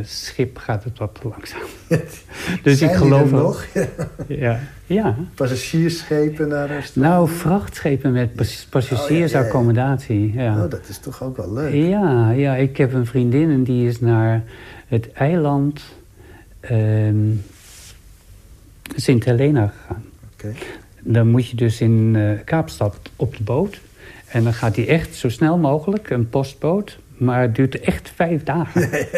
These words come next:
Speaker 2: <laughs>
Speaker 1: En anders kan je er niet komen.
Speaker 2: Ja, ja, ja.
Speaker 1: Want er is geen vliegveld.
Speaker 2: Ja, ja, ja, ja.
Speaker 1: Maar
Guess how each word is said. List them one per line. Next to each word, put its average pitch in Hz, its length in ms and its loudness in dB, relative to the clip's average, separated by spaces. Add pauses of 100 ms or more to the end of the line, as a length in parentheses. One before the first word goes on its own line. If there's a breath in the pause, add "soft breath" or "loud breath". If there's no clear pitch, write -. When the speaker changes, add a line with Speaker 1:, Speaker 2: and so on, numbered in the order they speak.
(140)
Speaker 2:
<laughs> 139 440 -4
Speaker 1:
En 135 160 4
anders 180 300 2
kan 135 140 0
je 131 60 0
er 131 80 2
niet 127 140 -2
komen. 117 320 -4
Speaker 2:
Ja, 127 80 -6
ja, 123 60 -10 (240)
ja. 123 60 -12
Speaker 1:
Want 131 340 0 (1600)
er 143 160 2
is 147 120 -2
geen 110 140 4
vliegveld. 120 400 -2
Speaker 2:
Ja, - 140 -6
ja, 113 60 -6
ja, 57 320 -10
ja. - 1600 -16
Speaker 1:
Maar 143 440 4